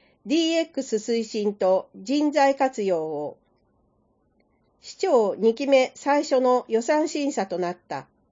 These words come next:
一期目は安心して暮らせる街に向け、三つの重点事項の取り組みを着実に進めた。二期目は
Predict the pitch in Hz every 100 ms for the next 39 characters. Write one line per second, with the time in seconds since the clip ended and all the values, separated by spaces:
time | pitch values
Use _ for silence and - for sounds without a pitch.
0 | _ _ _ _ - 220 - 285 262 240
1 | 185 180 - 247 311 330 320 320 311 277
2 | 269 254 269 254 247 233 226 233 226 226
3 | 202 202 202 202 180 175 - _ _ _
4 | - 233 233 - 359 277 208 202 247 320
5 | 311 294 294 311 285 233 190 180 196 240
6 | 240 220 202 196 - - 208 285 277 269
7 | 254 240 - 214 196 190 165 151 _ _
8 | _ _ _ _ _ _ 208 220 277 277
9 | 247 185 185